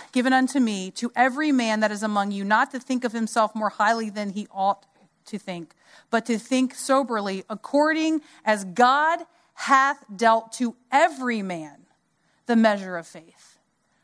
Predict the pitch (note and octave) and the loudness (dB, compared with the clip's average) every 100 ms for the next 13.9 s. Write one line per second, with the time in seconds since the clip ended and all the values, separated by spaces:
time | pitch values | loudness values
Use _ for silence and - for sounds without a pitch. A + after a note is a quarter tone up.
0 | _ - D#4 C#4+ - D4 D#4 C4+ D4 C4 | _ 2 4 4 0 2 4 2 -2 0
1 | B3 A3+ F3+ D#3 E3 _ _ _ _ _ | 0 0 -2 -4 -12 _ _ _ _ _
2 | _ _ A3+ A3+ B3+ B3+ B3 A#3+ A#3+ G#3+ | _ _ 0 2 2 0 -2 0 0 2
3 | A3+ A3+ G#3+ G#3+ A3+ G#3+ G#3+ A3 F#3+ G3+ | 0 2 -2 -6 -4 -2 -2 -2 -2 0
4 | G#3+ G#3+ F#3+ G3 G#3 G3 F#3+ _ G#3 F#3 | 0 0 -2 0 0 -2 -10 _ -12 -12
5 | G3+ F#3+ F#3 F3 E3+ E3+ E3+ F3 F3+ F3 | -6 -4 -2 -2 -2 -4 -6 -8 -10 -8
6 | E3 E3 D#3+ D3+ D#3 D3+ D3 C#3+ C3+ D3+ | -6 -6 -8 -8 -12 -12 -14 -14 -16 -20
7 | _ _ _ _ _ _ _ _ _ _ | _ _ _ _ _ _ _ _ _ _
8 | _ - A#3 C4+ C4 A3+ B3+ - A#3 C4+ | _ 0 4 4 0 0 0 0 -2 -2
9 | D#4 D#4 D4+ A#3+ - C#4 B3 _ _ _ | 0 0 0 0 -2 -2 -2 _ _ _
10 | B3 D4 B3+ C4+ E4 E4+ F4 - _ _ | 2 2 2 -4 -4 -4 -4 -10 _ _
11 | - A3 A#3+ C4 A#3 D3+ _ _ _ _ | -2 2 4 2 0 -2 _ _ _ _
12 | _ - B3 D#4+ - F#4 E4+ - D#4+ C#4 | _ 4 6 6 2 -2 0 2 2 0
13 | D#4 D4 C#4+ D4 D4 A3+ A#3 - - | -4 -2 0 0 0 -4 -4 -8 -10